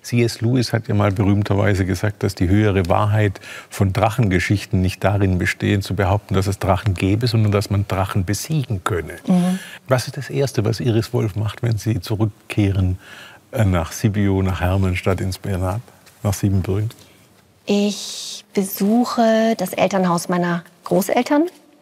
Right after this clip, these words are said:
Speaker 2: also das Haus meiner Großeltern. Mein Großvater hat es aufgebaut und hat sein Leben lang, auch nach der Auswanderung, diesem Haus nachgetrauert. Und ein wenig von seiner Trauer spüre ich auch, wenn ich es aufsuche.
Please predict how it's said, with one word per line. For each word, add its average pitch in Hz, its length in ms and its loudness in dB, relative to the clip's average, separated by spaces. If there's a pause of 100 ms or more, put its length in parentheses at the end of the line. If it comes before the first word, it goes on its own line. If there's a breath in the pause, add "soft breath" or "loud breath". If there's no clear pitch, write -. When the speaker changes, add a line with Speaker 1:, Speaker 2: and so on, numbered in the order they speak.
Speaker 2:
also 190 160 2
das 180 220 -2
Haus 175 220 0
meiner 180 200 0
Großeltern. 220 680 0 (800 loud breath)
Mein 196 420 2
Großvater 202 720 0
hat 190 140 -4
es - 120 -8
aufgebaut 202 680 2
und 190 140 2
hat 196 240 -2 (960 soft breath)
sein 202 180 2
Leben 226 300 4
lang, 190 380 2
auch 170 140 0
nach 190 200 2
der - 180 2
Auswanderung, 185 560 0
diesem 185 280 -2
Haus 180 220 -2
nachgetrauert. 175 880 -2
Und 175 220 -2
ein 175 140 2
wenig 247 320 4
von 208 100 2
seiner 202 260 4
Trauer 214 360 0
spüre - 300 -2
ich - 180 -2
auch, 170 260 0
wenn 165 140 -4
ich 165 100 -6
es 170 160 -8
aufsuche. 175 640 -8